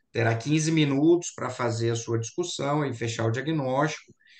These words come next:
né? E quem vai fazer a apresentação do caso terá mais dez minutos, né, pra fazer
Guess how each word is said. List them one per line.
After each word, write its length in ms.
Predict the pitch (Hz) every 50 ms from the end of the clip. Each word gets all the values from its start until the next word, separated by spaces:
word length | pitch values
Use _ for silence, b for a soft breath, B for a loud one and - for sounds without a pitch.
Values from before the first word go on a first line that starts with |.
| b b b _
né? 400 | - 110 113 123 135 147 156 160 -
E 100 | 160 156
quem 200 | - - 190 180
vai 220 | 160 160 160 160
fazer 320 | 156 - 151 139 - 135 135
a 20 |
apresentação 840 | 135 - 147 139 127 127 139 139 139 156 151 - - - 139 135 139
do 160 | 139 175 175
caso 540 | - 160 147 147 147 147 156 156 160 170 175
terá 380 | - 180 165 156 147 151 151
mais 400 | 151 147 143 147 147 151 147 139
dez 320 | - 139 135 139 151 147 151
minutos, 720 | 160 156 143 131 131 135 135 147 143 - - 151 151 - -
né, 220 | - 120 - -
pra 160 | 127 127 127
fazer 680 | 113 - 123 117 113 120 120 123 127 131 135 139 139